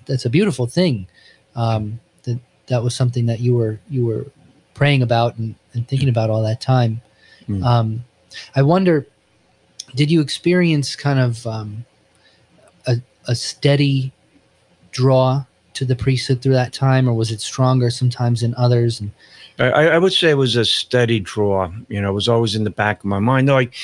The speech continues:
Speaker 2: again, I carried on as if I had a fairly normal life and all, but it was always in the back of my mind. I went to daily mass frequent, but there was a few things, like, uh, on nine eleven, I was there on nine eleven.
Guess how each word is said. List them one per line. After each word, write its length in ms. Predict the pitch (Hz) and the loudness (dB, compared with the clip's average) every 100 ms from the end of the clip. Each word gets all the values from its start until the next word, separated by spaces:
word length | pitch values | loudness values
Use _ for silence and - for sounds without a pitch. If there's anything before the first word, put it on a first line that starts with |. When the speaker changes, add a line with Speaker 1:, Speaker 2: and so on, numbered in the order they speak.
| - - | -16 -8
Speaker 2:
again, 320 | 110 117 113 | -6 -2 0
I 120 | 107 107 | 0 -2
carried 380 | - 113 110 | 0 0 2
on 180 | 104 107 | 0 -2
as 140 | 104 95 | -2 -6
if 200 | - - | -12 -14
I 80 | 113 | -4
had 80 | 107 | -4
a 60 | 101 | -4
fairly 340 | - 107 104 | -4 -2 -2
normal 340 | 101 101 98 98 | -2 -4 -4 -4
life 340 | 98 95 - | -4 -4 -8
and 80 | 95 | -10
all, 80 | 95 | -8
but 120 | 101 | -6
it 40 | |
was 120 | 107 131 | -4 0
always 260 | 123 104 | 0 0
in 60 | 110 | -4
the 80 | 98 | -2
back 240 | 101 101 | -2 -2
of 60 | - | -4
my 120 | 95 | -4
mind. 380 | 101 104 104 98 | -2 -2 -2 -4
I 80 | - - - | -8 -20 -10
went 140 | 107 - | -8 -4
to 80 | |
daily 340 | 95 107 104 104 | -2 0 0 0
mass 240 | 104 98 | 0 -2
frequent, 360 | - 107 95 - - - | -2 -4 -4 -12 -12 -6
but 100 | 165 | 0
there 80 | 185 | 2
was 160 | 175 160 | 2 0
a 80 | 156 | -2
few 320 | - 170 151 | 2 2 2
things, 360 | - 151 131 | 0 0 2
like, 180 | 113 107 | 0 0
uh, 220 | 113 113 107 | 2 2 0
on 200 | 110 110 | 0 0
nine 220 | 113 113 | 2 0
eleven, 440 | 110 113 110 92 | 0 0 -2 -4
I 100 | 95 | -4
was 200 | 95 98 | -4 -6
there 220 | 104 101 101 | -4 -4 -4
on 120 | 101 | -4
nine 220 | 98 98 | -6 -6
eleven. 460 | 98 107 95 92 | -4 -4 -4 -8